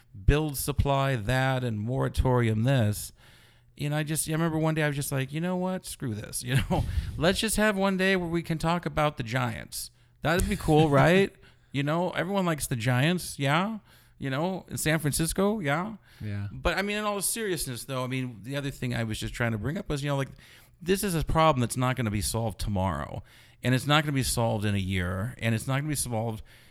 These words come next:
Speaker 1: you know, anytime soon. It's gonna take a long time, and there were a lot of bad decisions made in the past, you know, uh, in the seventies, I mean, growing up, I remember hearing about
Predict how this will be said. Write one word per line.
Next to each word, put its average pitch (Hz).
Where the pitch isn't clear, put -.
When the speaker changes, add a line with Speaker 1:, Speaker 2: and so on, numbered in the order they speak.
Speaker 1:
you 120
know, 107
anytime 113
soon. 95
It's 98
gonna 156
take 165
a 135
long 117
time, 110
and 117
there 123
were 127
a 120
lot 117
of 165
bad 147
decisions 151
made 107
in 110
the 113
past, 127
you 113
know, 104
uh, 104
in 110
the 104
seventies, 147
I 110
mean, 107
growing 120
up, 202
I 120
remember 135
hearing 131
about 117